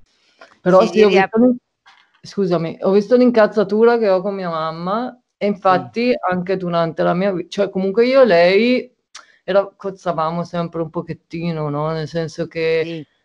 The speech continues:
Speaker 1: infatti lei mi diceva sempre: "Come mai non sei come tua sorella, che lei è se-, super tranquilla, simpatica, invece io c'ho sempre questo incazzatura." Infatti un'altra domanda era anche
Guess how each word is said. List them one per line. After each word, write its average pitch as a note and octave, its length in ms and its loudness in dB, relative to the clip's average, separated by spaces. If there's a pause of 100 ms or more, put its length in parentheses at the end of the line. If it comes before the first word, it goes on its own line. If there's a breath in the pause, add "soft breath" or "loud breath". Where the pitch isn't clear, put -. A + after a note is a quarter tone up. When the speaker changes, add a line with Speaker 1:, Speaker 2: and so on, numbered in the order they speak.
(280)
Speaker 1:
infatti G3+ 280 2
lei F3+ 180 6
mi G3 120 4
diceva G#3 300 6
sempre: F3+ 280 4
"Come G3+ 180 4
mai F#3+ 160 2
non A#3+ 140 4
sei A#3+ 160 0
come B3 200 2
tua A#3+ 200 0
sorella, F3+ 640 2
che G3+ 100 -2
lei E3+ 300 0
è G3 120 0
se-, F#3 280 -6
super F3+ 320 -6
tranquilla, D#3+ 600 -2
simpatica, E3 480 -4
invece F3+ 300 -4
io F3 80 0
c'ho F3+ 140 -12
sempre G3 280 -8
questo F#3 640 -8
incazzatura." E3 800 -8
Infatti G#3 300 2
un'altra G3 440 4
domanda G3+ 440 4
era G#3+ 180 6
anche A3 280 2